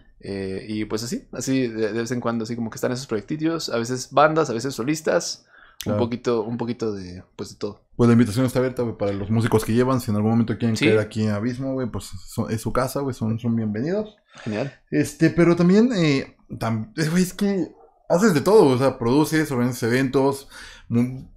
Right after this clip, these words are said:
Speaker 2: sí, lo puedes, se puede decir, sí, güey, como multiinstrumentista, compones, escribes, güey, y aparte el diseño, güey, que también va muy de la mano con la música, güey, ¿cómo,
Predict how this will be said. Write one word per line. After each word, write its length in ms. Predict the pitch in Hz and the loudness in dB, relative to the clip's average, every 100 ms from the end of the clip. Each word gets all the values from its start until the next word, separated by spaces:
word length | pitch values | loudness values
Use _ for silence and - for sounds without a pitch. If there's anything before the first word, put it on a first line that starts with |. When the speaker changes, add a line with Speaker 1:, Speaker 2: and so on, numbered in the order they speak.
| - | 2
Speaker 2:
sí, 120 | 381 415 | 4 6
lo 100 | - | 8
puedes, 220 | 269 240 | 8 8
se 160 | 208 | 6
puede 180 | 208 359 | 6 6
decir, 160 | 277 226 | 6 4
sí, 120 | 233 | 4
güey, 120 | 208 | 4
como 140 | - 120 | 4 4
multiinstrumentista, 1200 | 120 117 113 123 117 120 120 120 151 - 139 - | 6 4 4 -2 0 2 4 4 2 2 0 0
compones, 500 | 110 107 139 139 117 | -2 0 0 -2 -4
escribes, 400 | 110 131 135 127 | -6 -4 -2 -2
güey, 220 | 131 - | -4 -2
y 120 | 131 | -2
aparte 320 | 127 151 156 | 2 2 2
el 60 | 160 | 0
diseño, 380 | 110 - 131 113 | -2 -4 -2 0
güey, 200 | 101 95 | -2 -4
que 80 | - | -2
también 280 | 117 123 147 | 2 4 6
va 100 | 160 | 4
muy 260 | 147 165 | 4 2
de 100 | 165 | 2
la 80 | 147 | 2
mano 400 | 127 143 151 147 | 0 0 -4 -4
con 180 | 123 117 | -2 0
la 60 | |
música, 480 | 113 131 131 127 - | 0 -4 -8 -12 -12
güey, 200 | 104 101 | -10 -10
¿cómo, 560 | - 117 131 139 139 - | -8 -4 -4 -4 -6 -10